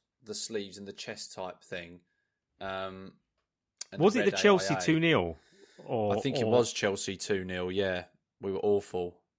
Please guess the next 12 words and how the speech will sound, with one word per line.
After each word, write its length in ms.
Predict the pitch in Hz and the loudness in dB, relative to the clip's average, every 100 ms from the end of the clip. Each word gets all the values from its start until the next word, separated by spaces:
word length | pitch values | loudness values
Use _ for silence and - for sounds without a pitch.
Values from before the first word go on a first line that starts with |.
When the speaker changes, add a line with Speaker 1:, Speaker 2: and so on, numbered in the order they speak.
| _ _ _ - | _ _ _ -10
Speaker 1:
Didn't 140 | 104 92 | -10 -6
create 180 | 98 | -6
anything. 420 | 98 98 95 87 87 _ _ _ _ - | -6 -6 -8 -8 -10 _ _ _ _ -2
Speaker 2:
Um, 520 | 123 117 117 113 117 - _ _ _ _ _ _ _ _ _ _ _ - | 4 6 6 2 -6 -12 _ _ _ _ _ _ _ _ _ _ _ -8
so, 160 | - 135 - - | -2 -2 -4 -10
I, 60 | 139 - - - | -10 -10 -10 -6
I, 40 | 139 - | -6 -2
I 120 | 127 | 0
don't 220 | - 131 | 8 8
know 160 | 131 110 | 10 6
how, 360 | - 135 117 127 | 4 2 4 4
I, 180 | 120 | 0